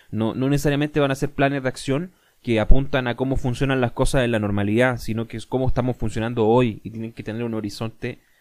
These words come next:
pronto, ¿ya? Tanto porque pronto se va a pasar la contingencia, si todo va bien, pero fundamentalmente porque esta contingencia es para muchas organizaciones una amenaza existencial. Entonces,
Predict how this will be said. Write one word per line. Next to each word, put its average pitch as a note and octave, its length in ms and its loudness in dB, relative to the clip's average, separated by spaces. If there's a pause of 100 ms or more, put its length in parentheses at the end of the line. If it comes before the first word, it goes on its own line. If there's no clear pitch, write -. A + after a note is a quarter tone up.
(260)
pronto, C3+ 560 4 (240)
¿ya? G#2+ 300 -10 (460)
Tanto C#3+ 280 0
porque A2 460 -2 (100)
pronto D3 300 6
se C3 160 0
va B2 80 4
a B2 60 2
pasar C3+ 300 2
la B2+ 140 2
contingencia, C3 600 0
si C#3 140 -6
todo A#2+ 200 6
va A2+ 120 4
bien, A#2+ 300 -2 (340)
pero A2+ 300 2 (100)
fundamentalmente B2+ 760 0
porque C3+ 200 -6
esta C#3 120 -4
contingencia B2 500 -6
es B2 80 -6
para G#2+ 160 2
muchas D3 280 8
organizaciones D3 580 -6
una C3+ 160 -8
amenaza A2+ 380 -10
existencial. B2 600 -10
Entonces, A2+ 480 -8